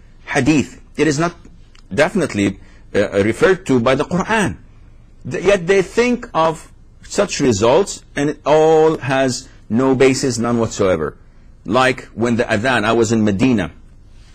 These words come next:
just came back today. Alhamdulillah, I was blessed to stay there for three days. And in the masjid of the Prophet alayhi salatu wasalam, when the adhan is called and the muadhin says, "Ashhadu anna Muhammadan Rasulullah,"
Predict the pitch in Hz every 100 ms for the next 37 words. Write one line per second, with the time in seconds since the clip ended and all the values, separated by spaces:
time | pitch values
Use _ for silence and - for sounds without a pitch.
0 | 101 110 - 110 104 104 107 - - -
1 | - - 101 117 101 80 - - - 101
2 | 98 101 98 92 104 117 - - - -
3 | - 104 123 113 110 101 101 - 113 92
4 | 90 - - - - - - - 190 247
5 | 240 247 - 175 156 139 - - - 139
6 | - 196 160 120 104 101 87 90 71 -
7 | - - - - - 131 151 160 156 202
8 | 220 190 - - 123 117 139 - - -
9 | - - 131 123 131 165 160 147 - 147
10 | 135 - 131 - 147 143 139 135 127 113
11 | 156 147 123 117 104 104 117 101 95 120
12 | 156